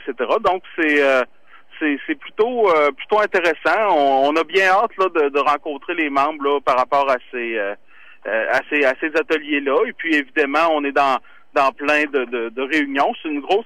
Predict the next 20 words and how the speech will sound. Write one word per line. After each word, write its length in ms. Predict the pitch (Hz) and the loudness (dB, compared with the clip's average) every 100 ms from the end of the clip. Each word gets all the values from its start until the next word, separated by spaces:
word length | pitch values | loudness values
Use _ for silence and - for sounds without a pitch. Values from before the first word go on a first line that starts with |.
| - | 0
saison, 460 | 180 147 156 202 214 | 2 2 0 0 -2
là, 220 | 175 185 - | -2 -2 -4
cette 180 | 147 | -2
année. 260 | 135 123 151 | -2 -2 -4
On 140 | 196 | -2
a 80 | 147 | -4
beaucoup, 260 | 139 139 202 | -6 -12 -16
beaucoup 240 | 175 196 | -14 -16
de 80 | 165 | -4
demandes. 480 | 151 135 139 165 175 | -2 0 0 0 -4
On 200 | 135 127 | -8 -6
est, 240 | 120 120 | -6 -4
euh, 100 | 110 - - - - - | -4 -6 -14 -20 -20 -4
très, 160 | 185 180 | -2 0
très 180 | 190 | 0
occupés, 540 | 196 175 - - 160 269 | 0 -2 -4 -4 -4 -2
mais 180 | 233 147 | 0 2
on 180 | 147 143 | 2 0
essaie 220 | 143 190 | -2 -2
de 100 | 165 | -2